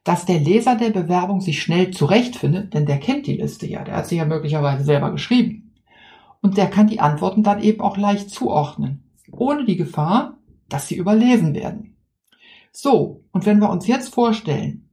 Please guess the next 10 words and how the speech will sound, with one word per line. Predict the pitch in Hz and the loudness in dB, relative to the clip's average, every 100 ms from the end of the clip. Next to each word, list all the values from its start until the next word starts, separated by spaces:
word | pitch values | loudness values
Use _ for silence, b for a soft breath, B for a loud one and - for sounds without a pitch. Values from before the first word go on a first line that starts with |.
| _ _ - | _ _ -2
dieser | 269 285 269 269 | 2 4 2 2
Text, | 156 - - - _ _ | -6 -6 -12 -20 _ _
diese | 196 202 214 | -4 0 -2
Seite, | - 165 180 180 - - _ - | 0 2 2 0 -8 -16 _ -12
das | 139 - | -10 -4
Lebenslauf-Titelblatt, | 160 175 - 147 139 - 175 143 - - - b b b b | -2 -2 -2 -2 -2 -6 -6 -6 -10 -14 -20 b b b b
wandert | - 180 226 233 214 | 0 2 4 2 2
in | 175 170 | 0 2
das | 156 143 - | 2 0 -2
Bewerbermanagementsystem, | - 160 147 139 139 190 226 - 233 220 220 - 220 214 214 220 - | -10 -4 -2 -2 -2 0 0 0 0 0 -2 -2 4 6 6 4 -2